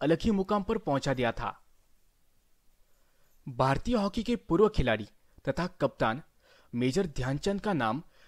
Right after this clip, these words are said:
भारत व विश्व हॉकी के क्षेत्र में सबसे श्रेष्ठ खिलाड़ियों में गिना जाता है।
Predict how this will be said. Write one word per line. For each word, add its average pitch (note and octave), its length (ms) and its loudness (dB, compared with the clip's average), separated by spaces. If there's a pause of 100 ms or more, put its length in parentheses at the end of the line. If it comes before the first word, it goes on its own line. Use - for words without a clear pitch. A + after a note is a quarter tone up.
(120)
भारत C#3 420 0
व A3 120 4
विश्व G#3 300 0
हॉकी F#3+ 280 -2
के A3+ 140 -4
क्षेत्र - 380 -2
में A2 200 -2 (280)
सबसे F#3 400 0
श्रेष्ठ G3 380 0
खिलाड़ियों F#3+ 480 2
में A3 140 0
गिना C#3+ 280 0
जाता A#2+ 280 0
है। G#2+ 280 -4